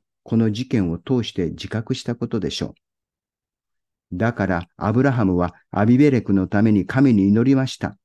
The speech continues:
何はともあれ神に祈ったのです。失敗をしても神に祈る。格好悪い結末でも相手のために神に祈ったのです。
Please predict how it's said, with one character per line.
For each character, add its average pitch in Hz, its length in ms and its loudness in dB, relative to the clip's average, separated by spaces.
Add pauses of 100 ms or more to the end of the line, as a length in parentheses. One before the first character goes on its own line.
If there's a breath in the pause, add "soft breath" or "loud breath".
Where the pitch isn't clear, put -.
(760)
何 127 340 4
は 107 160 2
と 135 140 -2
も 113 200 4
あ 117 60 2
れ 113 220 -2
神 135 320 0
に 92 140 2
祈 107 260 2
っ 139 100 -4
た 117 200 -6
の 95 100 -4
で 69 140 -6
す。 - 220 -18 (580)
失 - 340 -6
敗 113 200 2
を 123 40 2
し 120 100 -4
て 139 120 0
も 123 200 0 (120)
神 120 320 0
に 80 160 -4
祈 101 260 -2
る。 - 60 -20 (480 soft breath)
格 - 280 -4
好 131 220 2
悪 135 200 4
い 131 120 2
結 110 300 0 (140)
末 123 120 -2
で 131 60 2
も - 200 0 (220)
相 117 240 2
手 135 120 0
の 131 140 4
た 127 140 0
め 135 140 4
に 85 120 0
神 131 280 0
に 90 120 -2
祈 117 200 0
っ - 40 -20
た - 140 -4
の 67 140 -6
で 80 100 -10
す。 - 180 -18